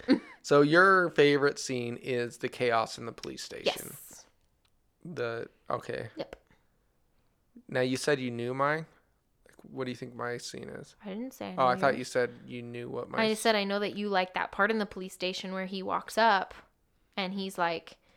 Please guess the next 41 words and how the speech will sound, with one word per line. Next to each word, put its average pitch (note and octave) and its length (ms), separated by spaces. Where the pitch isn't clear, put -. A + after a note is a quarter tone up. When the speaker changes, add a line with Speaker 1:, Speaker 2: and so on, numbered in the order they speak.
Speaker 1:
"Okay, F3+ 400
I'll F#3 160
be F3+ 100
back." F3 460
And G3 100
then F#3+ 120
he, G3+ 180
like, F#3 220
Speaker 2:
<laughs> - 0
Speaker 1:
goes F3+ 160
and F#3 100
gets F3+ 80
the D3+ 40
Speaker 2:
Drives C3 160
Speaker 1:
car E3 120
and F3+ 80
Speaker 2:
his F3+ 80
Speaker 1:
he's - 40
like, F3+ 100
Speaker 2:
car B2+ 200
right B2+ 200
through. - 460
Speaker 1:
<laughs> - 220
Speaker 2:
No, C#3 240
my D3 200
favorite E3 340
scene C3+ 240
in B2+ 100
the B2 60
film B2 280
is, A#2+ 140
so B2+ 240
after D3 360
they, C3+ 480
Kyle C3 260
Reese B2 460
and, A#2+ 220
uh, A#2+ 200
Sarah B2 320
Connor A#2+ 540
have B2 280